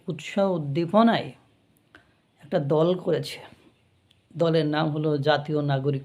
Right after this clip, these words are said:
পার্টি বা এনসিপি।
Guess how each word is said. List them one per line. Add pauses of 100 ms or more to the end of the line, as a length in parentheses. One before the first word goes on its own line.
পার্টি (760)
বা (180)
এনসিপি।